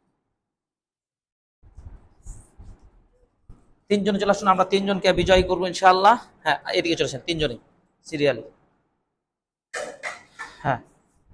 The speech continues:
তাওহীদের মর্মকথা বইটি আমাদের মাসউদ ভাই পাবেন।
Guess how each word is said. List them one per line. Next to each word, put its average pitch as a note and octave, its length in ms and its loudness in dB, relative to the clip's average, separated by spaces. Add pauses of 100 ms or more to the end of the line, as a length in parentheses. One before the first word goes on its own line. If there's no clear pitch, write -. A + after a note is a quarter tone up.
তাওহীদের A#3+ 800 8
মর্মকথা G3+ 640 6
বইটি F#3 280 4
আমাদের F3 380 4
মাসউদ F3 380 2
ভাই G#3 140 10
পাবেন। G#3 280 2